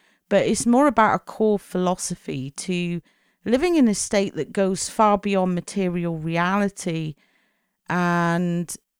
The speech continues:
it's more about having a zest and an appreciation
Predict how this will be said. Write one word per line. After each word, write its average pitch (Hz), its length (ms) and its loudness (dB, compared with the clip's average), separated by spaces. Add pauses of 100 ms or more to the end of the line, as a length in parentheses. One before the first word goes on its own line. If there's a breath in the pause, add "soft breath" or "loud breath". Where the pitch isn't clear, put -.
(200)
it's 196 320 -2
more 214 560 2
about 175 1000 -2
having 170 800 -2 (340)
a 185 100 2
zest 190 760 0
and 170 140 -2
an 160 80 -2
appreciation 175 1300 -4